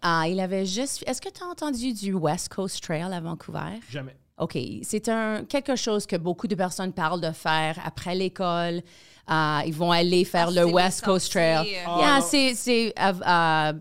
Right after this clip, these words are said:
Speaker 1: Colombie-Britannique.
Speaker 2: Beaucoup de Québécois
Speaker 1: Et
Speaker 2: font ça.
Speaker 1: oui,
Speaker 2: Ils vont cueillir des
Speaker 1: c'est comme,
Speaker 2: framboises,
Speaker 1: yeah.
Speaker 2: puis, euh, ils couchent avec des filles,
Speaker 1: Yeah.
Speaker 2: puis ils, ils font de la drogue.
Speaker 1: <laughs> Yeah, exactement. Trente jours. Et lui, il l'a fait tout seul. Et ça, c'est quand je l'ai rencontré. Parce que moi, je travaillais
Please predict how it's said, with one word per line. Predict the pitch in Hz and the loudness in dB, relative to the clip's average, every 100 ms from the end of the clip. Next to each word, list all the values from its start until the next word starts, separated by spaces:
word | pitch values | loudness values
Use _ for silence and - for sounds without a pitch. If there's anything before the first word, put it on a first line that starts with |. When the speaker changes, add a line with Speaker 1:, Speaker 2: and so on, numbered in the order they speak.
| - - - | -12 -20 -14
Speaker 1:
Colombie-Britannique. | - 214 226 214 190 190 - 180 170 160 160 - - 139 | 0 2 2 -2 -2 -4 -2 0 0 -2 -4 -10 -20 -18
Speaker 2:
Beaucoup | 139 | -14
de | 175 | -8
Québécois | 160 180 180 | 0 2 4
Speaker 1:
Et | 170 | 2
Speaker 2:
font | - | 0
ça. | 185 | -2
Speaker 1:
oui, | 196 175 | 2 2
Speaker 2:
Ils | |
vont | 147 | 2
cueillir | 151 160 165 | 0 -2 0
des | |
Speaker 1:
c'est | 151 | 0
comme, | 143 202 175 | 2 2 4
Speaker 2:
framboises, | 143 151 147 | 4 4 2
Speaker 1:
yeah. | 226 180 | 2 2
Speaker 2:
puis, | 127 | 2
euh, | 135 | 0
ils | 131 | 0
couchent | - 147 | -4 -8
avec | 147 | -6
des | 139 | -6
filles, | 117 143 143 233 | -6 -4 -2 2
Speaker 1:
Yeah. | 269 285 | 4 4
Speaker 2:
puis | - 311 | 2 -2
ils, | - - - | -2 -6 -12
ils | |
font | 131 - | -2 0
de | |
la | 131 | 2
drogue. | 605 117 - | 0 0 -2
Speaker 1:
<laughs> | - - - _ - 269 | -2 -2 -4 _ -16 -4
Yeah, | 233 185 | 2 4
exactement. | 202 226 214 208 165 | 4 0 0 0 0
Trente | - 247 240 | 4 4 4
jours. | 180 214 208 202 - - - | 4 4 4 2 -6 -20 -4
Et | 185 | 0
lui, | 196 220 | 2 2
il | 254 | 2
l'a | 208 | 2
fait | 196 175 | 0 -6
tout | - 220 | -4 -6
seul. | - 180 175 170 175 - - _ - | 0 2 2 2 -2 -8 -20 _ 0
Et | 190 180 - | 2 2 -2
ça, | - 226 | -4 -2
c'est | 247 208 | 0 -2
quand | 196 175 | -2 -4
je | 160 | -4
l'ai | 165 | -4
rencontré. | 165 165 170 160 165 | -4 -6 -8 -8 -8
Parce | 165 160 | -6 -8
que | - | -4
moi, | 165 175 | -4 -4
je | 196 | -4
travaillais | - 175 165 | -6 -4 -2